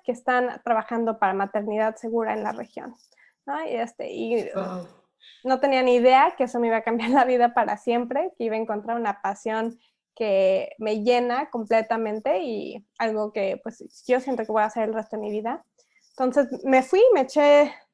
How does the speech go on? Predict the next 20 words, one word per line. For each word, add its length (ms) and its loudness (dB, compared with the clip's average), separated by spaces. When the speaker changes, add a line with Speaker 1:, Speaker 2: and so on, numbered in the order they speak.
Speaker 1:
este, 420 -4
dos 260 0
años, 560 0
o 120 -4
sea, 160 -2
yendo 380 2
veranos, 560 2
bueno, 160 -6
tres 240 0
años, 460 -6
yendo 320 -2
veranos, 640 -2
este, 300 -8
haciendo 300 -6
investigaciones, 840 -8
platicando 580 -6
con 300 -10
parteras, 1000 2
dulas, 720 0
madres, 760 -2